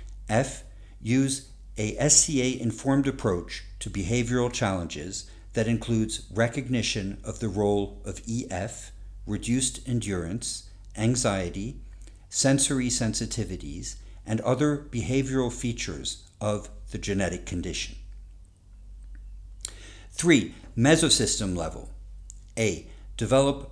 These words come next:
robust family school partnerships. B, choose harmonious and compatible peer groups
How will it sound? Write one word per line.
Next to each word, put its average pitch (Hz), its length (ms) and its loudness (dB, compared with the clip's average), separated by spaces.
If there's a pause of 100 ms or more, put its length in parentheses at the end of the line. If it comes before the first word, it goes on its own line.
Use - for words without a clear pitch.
robust 95 480 2
family 110 440 2
school 98 280 -2
partnerships. - 960 -4 (480)
B, 110 380 2 (340)
choose 131 480 0 (100)
harmonious 139 840 4
and 107 160 -2
compatible 120 580 0
peer 139 320 2
groups - 580 -6